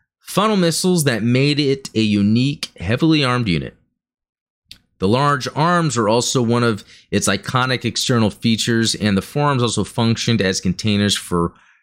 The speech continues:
triple missiles. The Kazai Gundam was a mobile suit of an extremely high degree of perfection, which fought against the Penelope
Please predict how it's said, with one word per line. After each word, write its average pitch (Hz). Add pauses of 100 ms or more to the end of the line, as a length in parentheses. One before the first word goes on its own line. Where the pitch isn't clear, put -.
(140)
triple 110
missiles. - (840)
The 104
Kazai 110
Gundam 113
was 101 (120)
a 104
mobile 143
suit 151
of 95
an 92
extremely 147
high 127
degree 113
of 104
perfection, 120
which 160
fought 123
against 107
the 95
Penelope 101